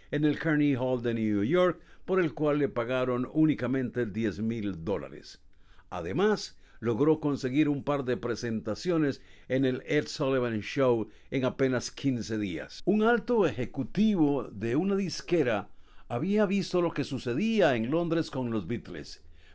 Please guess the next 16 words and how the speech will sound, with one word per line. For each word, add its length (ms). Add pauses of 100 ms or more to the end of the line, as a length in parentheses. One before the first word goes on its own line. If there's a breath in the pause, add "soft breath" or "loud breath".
(120)
Él 200
venía 280
de 140
un 160
viaje 340
largo 380
y 40
tenía 320
que 60
hacer 240
un 100
cambio 380
de 140
avión 340
en 160
Londres 460